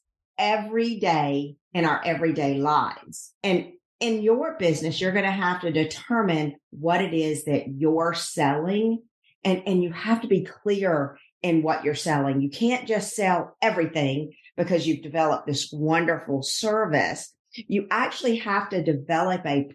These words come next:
process that takes a consumer from when they hear about you, and you wanna keep that consumer in front of you. And then you wanna develop and build on that relationship so that they see you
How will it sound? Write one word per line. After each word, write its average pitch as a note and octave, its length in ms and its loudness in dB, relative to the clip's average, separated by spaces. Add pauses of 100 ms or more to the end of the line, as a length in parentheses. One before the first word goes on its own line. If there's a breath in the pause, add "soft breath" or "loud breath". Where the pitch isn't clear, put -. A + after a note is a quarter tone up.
(160)
process E3 720 0 (260 loud breath)
that - 160 2
takes A3+ 300 0
a A#3+ 60 0
consumer F3 840 0 (220 loud breath)
from E3 220 0
when G3 200 2
they G3+ 140 2
hear F#3+ 440 -2
about D#3 540 0
you, C#3 520 2 (340)
and E3+ 160 2
you F3+ 80 2
wanna F#3 240 2
keep A#3 420 -4
that F#3 240 0
consumer D#3+ 600 -2
in D3 280 2 (100)
front F#3 240 0
of C#3+ 220 -6
you. C3+ 440 0 (260 loud breath)
And G3 140 0
then A3+ 120 2
you C4+ 100 -2
wanna A3+ 280 -2
develop F#3 800 0
and D#3+ 220 0
build E3+ 260 0
on D#3+ 140 0
that D#3 200 0
relationship D#3+ 760 -2
so E3 180 0
that D3 280 -2
they E3 520 0 (280)
see E3 400 2
you D#3 560 0